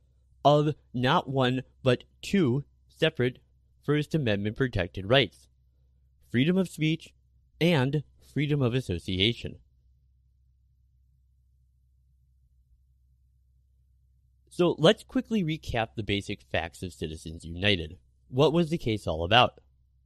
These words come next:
Well, the organization Citizens United challenged a federal election commission violation they were hit with. You may be asking, what F E C regulation did they violate? Did they, I don't know, bribe a politician?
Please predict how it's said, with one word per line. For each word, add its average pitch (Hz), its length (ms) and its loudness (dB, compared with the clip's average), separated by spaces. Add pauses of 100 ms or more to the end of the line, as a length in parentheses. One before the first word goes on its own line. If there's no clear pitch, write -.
(920)
Well, 104 420 0 (760)
the 117 180 -2
organization 104 640 -2
Citizens 104 480 -4
United 92 540 0 (480)
challenged 151 480 0
a 156 120 0
federal 139 420 2
election 120 360 -2
commission 143 480 -4
violation 107 600 0
they 98 100 0
were 90 120 -2
hit 107 180 0
with. 170 180 0 (840)
You 107 260 -10 (140)
may 98 240 -4
be 90 160 -2
asking, 87 260 -6
what 87 160 -2
F 90 140 -4
E 98 60 -2
C 120 200 -2
regulation 135 480 0
did 139 100 -2
they 151 100 0
violate? 139 420 2
Did 104 140 -6
they, 101 260 0 (180)
I - 60 -6
don't 120 100 -2
know, 110 100 0
bribe 92 300 -4
a 95 60 -6
politician? 107 720 -2